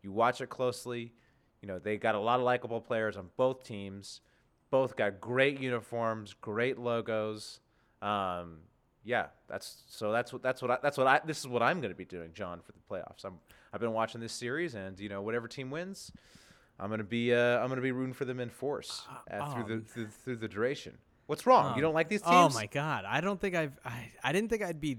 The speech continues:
Speaker 2: this disappointed in you by the end of this conversation. Charlotte, Charlotte is,
Speaker 1: I love
Speaker 2: is
Speaker 1: Charlotte.
Speaker 2: not
Speaker 1: Get outta
Speaker 2: good.
Speaker 1: here.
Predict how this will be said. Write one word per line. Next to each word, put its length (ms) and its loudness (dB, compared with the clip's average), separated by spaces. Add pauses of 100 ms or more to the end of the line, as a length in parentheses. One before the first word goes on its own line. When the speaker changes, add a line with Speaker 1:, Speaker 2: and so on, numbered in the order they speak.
Speaker 2:
this 240 -4
disappointed 680 -6
in 120 -8
you 140 -8
by 220 -10
the 120 -10
end 160 -8
of 60 -10
this 140 -10
conversation. 640 -12 (680)
Charlotte, 680 0 (500)
Charlotte 560 0
is, 100 4
Speaker 1:
I 80 10
love 360 10
Speaker 2:
is 80 8
Speaker 1:
Charlotte. 280 8
Speaker 2:
not 340 2
Speaker 1:
Get 180 10
outta 260 12
Speaker 2:
good. 60 2
Speaker 1:
here. 280 2